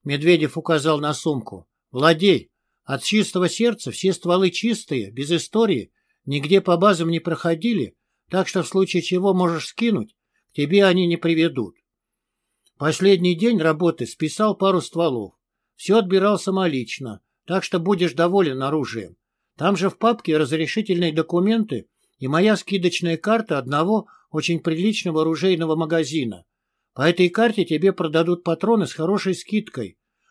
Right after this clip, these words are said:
а также всё, что ты пожелаешь, от пистолета с глушителем до крупнокалиберного пулемёта. Там же подберёшь себе коллиматоры, броник, оптику, П Н В,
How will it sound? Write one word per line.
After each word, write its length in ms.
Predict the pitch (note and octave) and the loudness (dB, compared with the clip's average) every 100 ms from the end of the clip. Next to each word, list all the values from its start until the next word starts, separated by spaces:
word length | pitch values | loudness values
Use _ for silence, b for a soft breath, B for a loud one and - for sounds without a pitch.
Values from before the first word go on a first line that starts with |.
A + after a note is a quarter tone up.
| - | -12
а 120 | C#3 | -2
также 320 | F#3 E3+ F3 | 0 2 0
всё, 240 | - A#3+ | -2 -2
что 180 | A3+ F3+ | -2 -2
ты 140 | E3 E3 | -2 -2
пожелаешь, 760 | D3+ C3 D3+ G#3+ A3 A#2+ - _ _ - | -4 -2 0 2 2 -2 -8 _ _ -14
от 160 | C3+ | -8
пистолета 600 | - D3+ - E3 F#3+ F3+ | -4 -4 0 2 2 2
с 80 | C#3+ | -2
глушителем 720 | D#3+ E3 - A#3+ F#3 C3 G2+ - _ _ | -2 -2 -2 -4 -2 -4 -6 -12 _ _
до 140 | B2+ C3+ | -6 -2
крупнокалиберного 1000 | F#3 G3 F3+ E3+ E3+ G#3 F3 E3+ E3+ E3+ | 2 0 0 0 2 2 2 0 0 0
пулемёта. 680 | F3 F3 F3 E3+ A#2 G#2+ - _ _ _ _ _ | 2 2 2 2 -2 -10 -18 _ _ _ _ _
Там 200 | - A#3+ | 0 0
же 120 | G3+ F#3+ | 2 0
подберёшь 520 | E3 D#3+ E3+ F#3+ - | 0 2 4 4 0
себе 260 | D#3+ E3 | -2 -2
коллиматоры, 680 | D3 C3+ C#3 D3 G#3 G#3+ G3 | -2 -2 -4 -2 -2 0 -2
броник, 540 | C#3 C3 G3 G3+ F3 F#3+ | -2 0 0 0 0 -2
оптику, 480 | G3+ - F3 F3 | -2 -2 -4 -2
П 200 | E3+ B2+ | -2 -2
Н 120 | B2+ B2+ | -2 0
В, 220 | G3 | 0